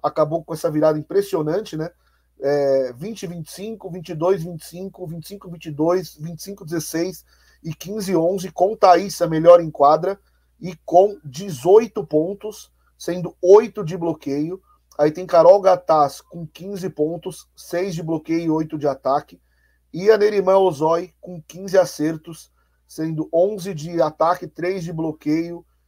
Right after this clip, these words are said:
e um ace. Do lado do Sesc Flamengo, a gente teve a Jussiele, não, a, a Penha, né, com vinte pontos, oito de ataque, dois aces. Jussiele com quinze acertos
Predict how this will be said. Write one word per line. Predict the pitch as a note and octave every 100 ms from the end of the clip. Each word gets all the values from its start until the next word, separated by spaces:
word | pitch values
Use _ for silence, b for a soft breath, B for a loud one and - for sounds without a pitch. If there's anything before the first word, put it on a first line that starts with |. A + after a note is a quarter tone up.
| _ _
e | F3
um | F3+ D3+
ace. | D#3+ E3+ - _
Do | D#3 D3 G#3+
lado | F#3 F#3+ F3+
do | F3
Sesc | F3 F3 - F3+
Flamengo, | E3+ E3 E3+ F#3
a | F#3+
gente | -
teve | F#3 E3+
a |
Jussiele, | D#3 G3+ - F3 E3 D#3+ D3+
não, | E3+
a, | C#3 D#3 D#3+ -
a | E3
Penha, | - F#3+ A3 F3+
né, | E3+
com | E3+
vinte | D3 E3 D#3
pontos, | D3+ D3+ F#3 G3 A3 _ _ _ _ _ _ _ _ _ _ _
oito | F3 F#3
de | D#3+
ataque, | D#3 D#3 D#3+ D#3
dois | C#3+ D#3+ B2+
aces. | D3 D#3+ D#3+ F3 - _ _ _ _
Jussiele | C#3 F3+ G#3 F3+ F3 E3
com | - E3
quinze | - E3 D#3
acertos | D#3+ - E3+ F#3 - F3+ -